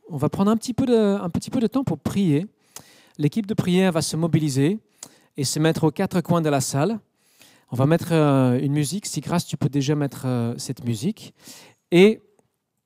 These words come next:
on va juste prendre un temps devant Dieu où on va prier chacun individuellement pour demander à Dieu de nous renouveler,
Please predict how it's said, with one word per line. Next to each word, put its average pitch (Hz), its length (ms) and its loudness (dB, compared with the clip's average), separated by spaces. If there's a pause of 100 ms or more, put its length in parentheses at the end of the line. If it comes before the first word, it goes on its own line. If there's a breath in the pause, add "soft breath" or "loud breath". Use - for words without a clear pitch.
(320)
on 147 40 -4
va 170 80 0
juste 277 160 -2
prendre 254 200 0
un 196 100 4
temps 208 180 2
devant 175 280 4
Dieu 143 300 0 (760)
où 151 100 4
on 156 60 6
va 147 160 4
prier 175 640 4
chacun 175 320 0
individuellement 160 640 4
pour 156 180 -4
demander 151 220 2
à 143 80 2
Dieu 156 180 4
de 147 100 2
nous 139 160 4
renouveler, 180 680 4